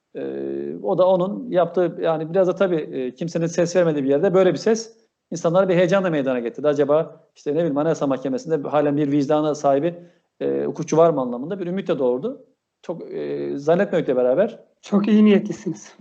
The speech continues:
Speaker 1: Evet, evet. Yani zannetmemekle beraber. Ama tabii, e, sonuçta her
Speaker 2: Kendi,
Speaker 1: iyi niyetli
Speaker 2: kendi işlerindeki küçük güç müdahaleleri, o sizin teorinize göre veyahut da benim yorumuma göre işte tiyatro,
Speaker 1: Hı.
Speaker 2: sergili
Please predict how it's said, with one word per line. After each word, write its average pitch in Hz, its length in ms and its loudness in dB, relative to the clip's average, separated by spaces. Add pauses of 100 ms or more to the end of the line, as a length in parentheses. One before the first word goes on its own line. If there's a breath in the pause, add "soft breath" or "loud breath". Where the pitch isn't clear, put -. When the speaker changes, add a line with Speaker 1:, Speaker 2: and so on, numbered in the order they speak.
(180)
Speaker 1:
Evet, 151 320 -2
evet. 123 280 -2
Yani 135 200 -4
zannetmemekle 156 480 -2
beraber. 202 100 2
Ama 247 160 0
tabii, 214 200 0
e, 156 560 -4
sonuçta 170 360 -4
her 170 60 2
Speaker 2:
Kendi, 240 140 4
Speaker 1:
iyi 160 60 2
niyetli 170 240 2
Speaker 2:
kendi 254 280 -2
işlerindeki 233 880 -2 (120)
küçük - 440 -6
güç - 340 -4
müdahaleleri, 175 520 2
o 190 80 4
sizin 190 440 0
teorinize 165 540 0
göre 185 280 -2
veyahut 196 260 2
da 180 80 0
benim 196 280 4
yorumuma 190 440 4
göre 180 260 0
işte 175 420 -2 (600 soft breath)
tiyatro, 202 380 0
Speaker 1:
Hı. - 880 -20
Speaker 2:
sergili 185 520 -2